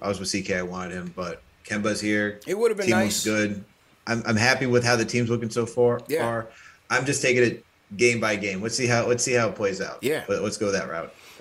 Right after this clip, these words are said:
Speaker 2: I, <sighs> man, the, the, the, we are being overwhelmed in the chat by tomatoes with Jay from Florida. No wonder he ran out the house to go watch, to go watch the fight, because it is raining tomatoes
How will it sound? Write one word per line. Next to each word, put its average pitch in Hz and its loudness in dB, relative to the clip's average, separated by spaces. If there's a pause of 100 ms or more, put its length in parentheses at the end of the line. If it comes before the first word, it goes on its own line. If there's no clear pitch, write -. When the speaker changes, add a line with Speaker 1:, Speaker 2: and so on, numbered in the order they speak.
(140)
Speaker 2:
I, 127 2 (160)
<sighs> - -12
man, 117 -8
the, 90 -10
the, - -10 (380)
the, 120 -2
we 127 -2
are 127 -2
being 127 -4
overwhelmed 151 4
in 123 0
the 117 -2
chat 113 2
by 107 0
tomatoes 98 -2
with 95 -6
Jay 101 -4
from 95 -8
Florida. 104 0
No 123 2
wonder 170 2
he 151 -2
ran 147 2
out 135 0
the - 2
house 135 -2 (320)
to 196 0
go 151 2
watch, 143 0
to 147 2
go 135 0
watch 143 2
the 123 -4
fight, 143 0 (560)
because 139 2
it 139 -4
is 123 -2
raining 135 0 (360)
tomatoes 131 0